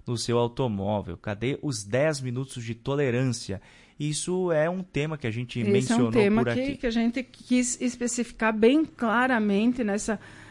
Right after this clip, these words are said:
Speaker 2: alteração do projeto. O projeto em si, ele foi muito estudado para que, ah, a gente tivesse um resultado positivo e que tivesse uma boa interpretação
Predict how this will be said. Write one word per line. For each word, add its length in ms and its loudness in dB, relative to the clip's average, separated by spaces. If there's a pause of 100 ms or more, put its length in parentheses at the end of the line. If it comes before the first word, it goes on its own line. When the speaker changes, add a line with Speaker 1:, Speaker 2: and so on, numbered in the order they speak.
Speaker 2:
alteração 720 2
do 80 -2
projeto. 600 -2
O 100 0
projeto 480 2
em 80 4
si, 320 4 (260)
ele 220 6
foi 220 2
muito 440 6
estudado 680 -4 (360)
para 240 -2
que, 560 0
ah, 380 0
a 40 4
gente 520 0
tivesse 440 -2
um 40 4
resultado 580 0
positivo 720 -4
e 80 -2
que 160 -6
tivesse 420 -2
uma 140 2
boa 280 2
interpretação 920 -2